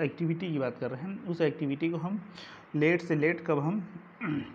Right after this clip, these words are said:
कब हम शुरू करें, वो, अ, अ, activity को late maximum time हम, अ, maximum time में हम कब उसको, उस activity को हम ख़त्म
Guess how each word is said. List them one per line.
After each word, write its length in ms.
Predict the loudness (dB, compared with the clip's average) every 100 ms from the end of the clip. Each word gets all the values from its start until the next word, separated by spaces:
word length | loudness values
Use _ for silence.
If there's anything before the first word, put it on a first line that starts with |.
| -2
कब 100 | 0
हम 120 | 0 -6
शुरू 380 | -2 4 4
करें, 300 | 4 0 2
वो, 180 | 0 -2
अ, 40 | -4
अ, 760 | -4 -2 -2 0 -2 -2 -4
activity 440 | -4 -4 -2 -2
को 100 | 0
late 360 | 2 4 2 0 -14 -20 -20 -20 -8 -6 -4 -8 -14 -20 -20 -20 -20 -20 -20 -20 -20 -20 -20 -20 -20 -20 -6
maximum 600 | 2 4 4 2 0 -2 -6 -12 -20 -20 -20 -18 0
time 340 | 2 2 0 -6 -8 -4
हम, 160 | -4 -6 -16 -10
अ, 80 | -4 -2 -2
maximum 460 | -2 -4 -2 -2 -2
time 280 | 0 0 -2
में 80 | -4
हम 180 | -6 -2
कब 140 | 0
उसको, 280 | 0 -2 -4 -4 -14 -18 -10 -2
उस 140 | 4
activity 500 | 4 4 2 4 2
को 100 | 2
हम 240 | 0 0 -2 -4 -16 -6
ख़त्म 400 | -6 -2 -4